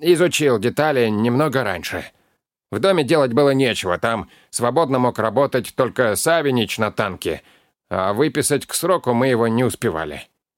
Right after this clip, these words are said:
Поэтому выкопали ямку в том месте,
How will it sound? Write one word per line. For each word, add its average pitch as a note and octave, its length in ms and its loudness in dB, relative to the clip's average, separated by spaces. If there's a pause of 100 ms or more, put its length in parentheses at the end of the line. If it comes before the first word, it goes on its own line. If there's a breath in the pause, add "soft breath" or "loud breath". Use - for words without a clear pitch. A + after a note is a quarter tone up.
(180)
Поэтому F#3+ 460 0
выкопали F3+ 460 2
ямку F3 360 2
в C3+ 80 -4
том D#3 240 2
месте, E3+ 460 0